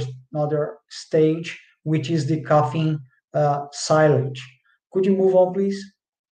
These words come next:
And, uh, if you have any question, please feel free to ask me anytime. Here, it's the screening process. What is it?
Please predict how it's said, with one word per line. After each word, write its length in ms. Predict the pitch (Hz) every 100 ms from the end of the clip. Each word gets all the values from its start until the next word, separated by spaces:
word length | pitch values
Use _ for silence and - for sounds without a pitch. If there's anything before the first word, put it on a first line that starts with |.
| _ _ _ _ _ _ _ _ _ _ _ _ - - - _
And, 280 | 170 180 175
uh, 300 | 180 175 - 160
if 160 | 139
you 40 | 180
have 160 | 180
any 200 | 190 185
question, 480 | - 170 180 - 190 -
please 480 | 165 175 185 - - _ _ _
feel 140 | 170
free 220 | 131 175 170
to 120 | 170
ask 220 | 160 160
me 260 | 165 170 165
anytime. 500 | 151 147 143 131 131 131 - _ _ _ _ _ _ _ _
Here, 580 | - 254 180 139 120 - - _
it's 680 | 180 185 185 - - - _ -
the 140 | 160
screening 680 | 175 - - 208 196 185 -
process. 680 | 175 180 180 131 131 - - _ _ _ _ _ _ _ _ -
What 240 | 165 175
is 160 | 160 135
it? 280 | 123 -